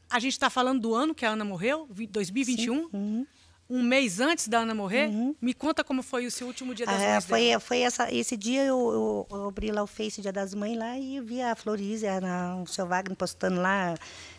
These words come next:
Speaker 2: buscando os presentes na escola, não sei o que, Dia das Mães, com a Florize, né?
Speaker 1: Com a Florize.
Speaker 2: E a Ana tinha ligado um pouco antes, chorando, que ele não deixou ela ver as crianças.
Speaker 1: Ele não deixou.
Speaker 2: É,
Speaker 1: E
Speaker 2: parece que daí ele deixou um pouquinho, mas não largou as crianças, as crianças não foram nem abraçar ela.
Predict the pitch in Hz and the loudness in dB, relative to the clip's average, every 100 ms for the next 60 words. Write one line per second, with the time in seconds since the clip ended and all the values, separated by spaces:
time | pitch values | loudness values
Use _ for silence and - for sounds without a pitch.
0 | - - - - 330 330 311 240 233 262 | -6 -2 0 2 4 6 4 2 4 6
1 | 254 - - 240 269 262 - 240 220 220 | 6 2 4 6 8 6 4 4 6 8
2 | 220 185 196 196 - - 214 - 220 190 | 6 6 6 6 4 6 6 8 8 8
3 | 190 175 196 180 - - 190 214 - 277 | 6 4 0 0 -8 -12 -2 0 6 10
4 | 220 233 233 233 262 277 262 - 262 247 | 12 12 12 12 12 12 12 6 6 6
5 | 220 226 240 247 226 247 247 233 226 - | 10 12 12 10 8 6 8 6 8 6
6 | - 233 220 214 240 247 - 226 233 233 | 6 8 10 10 8 4 2 6 6 6
7 | 220 - 208 202 208 196 190 185 - 180 | 4 2 2 4 2 0 -2 -2 -4 0
8 | 165 - - - - - 214 208 208 240 | 0 0 -6 -12 -20 -12 0 4 8 8
9 | 285 262 202 190 196 180 190 208 - 226 | 8 6 8 12 12 12 12 12 8 8
10 | 208 214 233 240 233 - 247 240 - - | 8 10 6 6 4 8 6 6 0 8
11 | 277 277 233 294 294 247 240 - - 233 | 10 10 10 10 10 8 6 4 4 4
12 | 247 - 240 247 247 247 254 254 240 254 | 4 2 2 4 6 8 8 8 8 6
13 | - - 208 190 170 | 4 6 6 6 2